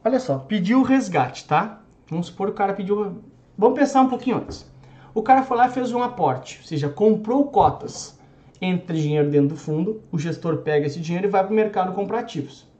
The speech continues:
ok? E ao contrário, quando o cara pede um resgate de cotas, ou seja, ele tem cotas e ele quer vender, no fundo aberto, no caso, né, que ele pode sair a qualquer momento.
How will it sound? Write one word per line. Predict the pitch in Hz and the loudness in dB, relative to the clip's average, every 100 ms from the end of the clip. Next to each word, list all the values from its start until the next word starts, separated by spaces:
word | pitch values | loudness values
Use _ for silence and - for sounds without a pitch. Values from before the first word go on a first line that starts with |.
| _ _ | _ _
ok? | 160 - - - _ _ - - | -12 -10 -14 -18 _ _ -20 -2
E | 269 | 2
ao | 294 | 4
contrário, | 302 285 214 165 156 - - _ | 4 2 4 4 2 -10 -20 _
quando | 208 220 | 2 4
o | 214 | 4
cara | 214 226 | 4 4
pede | 226 202 202 202 | 4 4 4 4
um | 220 233 | 2 2
resgate | 196 233 226 190 196 220 220 | 4 4 4 4 6 4 0
de | - | -6
cotas, | - 156 143 | -2 0 -2
ou | 139 | -6
seja, | 143 131 | -4 -2
ele | 143 | -2
tem | 233 254 | 0 2
cotas | 214 247 220 | 2 2 2
e | 220 | 0
ele | 214 | 2
quer | 214 | 0
vender, | 226 214 208 147 | 0 0 -2 -4
no | 151 | -8
fundo | - 180 | -4 2
aberto, | 196 170 139 127 135 | 2 4 0 0 -2
no | 131 | -4
caso, | 117 104 117 | -4 -8 -8
né, | 131 | -6
que | 135 | -6
ele | 131 | -4
pode | 131 131 | -4 -4
sair | 143 | -4
a | 135 | -4
qualquer | 143 139 | -4 -4
momento. | 165 127 - | -4 -6 -8